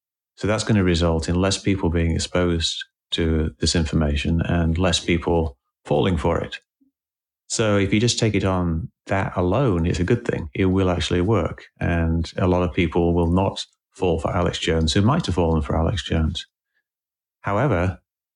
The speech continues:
it gives him this enormous amount of ammunition to say that the government is trying to shut me up or that the, the big tech companies are trying to shut me up. Uh, it also gives the, uh,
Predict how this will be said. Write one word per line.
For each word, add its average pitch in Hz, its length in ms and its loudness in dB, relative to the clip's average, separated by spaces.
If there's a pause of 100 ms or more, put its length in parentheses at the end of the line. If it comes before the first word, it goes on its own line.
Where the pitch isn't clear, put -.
(140)
it 95 200 -4
gives 98 300 0
him 92 600 0
this - 180 0
enormous 101 420 2
amount 85 280 0
of 90 60 0
ammunition 87 720 0 (500)
to 92 160 0
say 87 280 2
that 87 160 0
the 90 80 0
government 87 460 0
is 90 60 -2
trying 87 200 -2
to 82 80 0
shut - 220 -2
me 85 140 0
up 90 240 0
or 80 100 2
that 80 160 0
the, 85 300 0
the 82 420 0
big 87 200 0
tech - 220 -2
companies 80 640 0 (480)
are - 60 -2
trying 87 200 -2
to 82 60 0
shut - 220 0
me 85 140 4
up. 73 220 0 (800)
Uh, 87 300 0
it 92 100 0
also 92 200 2
gives 87 480 0
the, 85 480 2
uh, 85 440 0